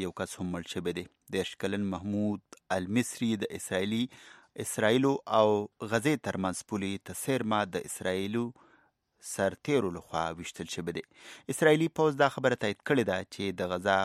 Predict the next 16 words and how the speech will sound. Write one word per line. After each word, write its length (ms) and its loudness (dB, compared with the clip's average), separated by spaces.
په 140 -2
خان 260 -2
یونس 320 -4
نومي 220 -4
سیمه 320 2
کې 140 -6
یې 80 0
دوه 160 6
هغه 180 0
کسان 400 -4
ویشتي 300 -2
دي 60 -2
چې 400 -4
د 280 -2
جلوسونو 460 2
په 180 0